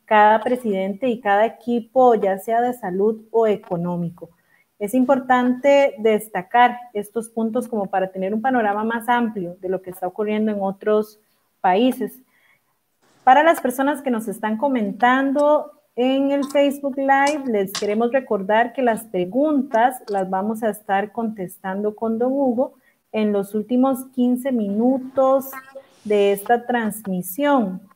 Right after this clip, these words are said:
para que ahí nos vayan colocando sus preguntas y con mucho gusto las vamos a estar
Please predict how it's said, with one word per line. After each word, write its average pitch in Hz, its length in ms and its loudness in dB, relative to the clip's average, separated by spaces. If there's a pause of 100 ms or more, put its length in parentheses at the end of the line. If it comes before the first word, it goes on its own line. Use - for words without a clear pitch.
(500)
para 240 280 2
que 247 80 2
ahí 220 120 2
nos 226 160 0
vayan 214 280 0
colocando 202 480 -2
sus 226 180 -6
preguntas 220 480 -2
y 233 60 -6
con 190 100 -4
mucho 180 240 -4
gusto 208 380 -6
las 196 180 0
vamos 196 300 -4
a - 20 -2
estar 190 460 -4